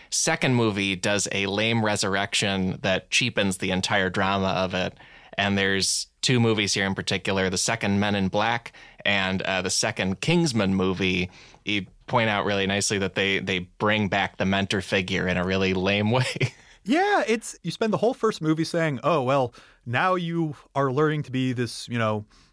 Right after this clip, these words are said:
Speaker 2: member of a secret society, and you've learned maturity and how to use, you know, incredible gadgets, and
Speaker 1: Yeah.
Speaker 2: um, and you ha-, you have a, you know, motivation for your revenge, and you have ideals to live up to,"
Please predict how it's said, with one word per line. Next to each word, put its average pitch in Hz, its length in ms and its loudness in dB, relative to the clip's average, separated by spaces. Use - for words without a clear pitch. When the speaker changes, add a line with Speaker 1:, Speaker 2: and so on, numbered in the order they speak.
Speaker 2:
member 139 280 0
of 113 80 -4
a - 40 -10
secret - 440 -6
society, 127 760 0
and 107 320 -2
you've 104 260 -4
learned 123 220 -2
maturity 156 680 0
and 113 100 -2
how 113 160 0
to 110 80 -6
use, 101 300 -6
you 120 120 -4
know, 98 260 -2
incredible 117 460 -2
gadgets, 127 760 -2
and 104 380 -6
Speaker 1:
Yeah. 113 380 0
Speaker 2:
um, 107 440 -2
and 110 240 -4
you 107 120 -2
ha-, 120 180 -2
you 110 180 -6
have 107 240 -2
a, 107 120 -2
you 101 160 -6
know, 95 140 -6
motivation 127 600 0
for 143 160 -2
your 135 180 0
revenge, 131 440 -2
and 113 80 -2
you 113 80 0
have 107 80 0
ideals 131 360 0
to 143 100 -6
live 135 140 0
up 147 160 0
to," 147 240 0